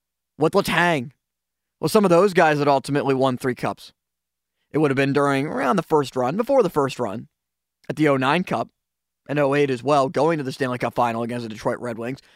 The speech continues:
before ultimately getting over the hump in Detroit in Game seven, which the Penguins couldn't do the year prior at home inside the Igloo.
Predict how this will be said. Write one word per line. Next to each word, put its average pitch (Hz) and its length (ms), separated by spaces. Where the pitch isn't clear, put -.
before 147 200
ultimately 139 400
getting 127 240
over 127 220
the 117 60
hump 135 300
in 151 140
Detroit 135 400
in 123 60
Game 120 220
seven, 135 480
which 147 160
the 151 60
Penguins 151 320
couldn't 151 300
do 139 380
the 156 120
year 156 180
prior 156 440
at 120 100
home 160 340
inside 143 340
the 127 120
Igloo. 123 340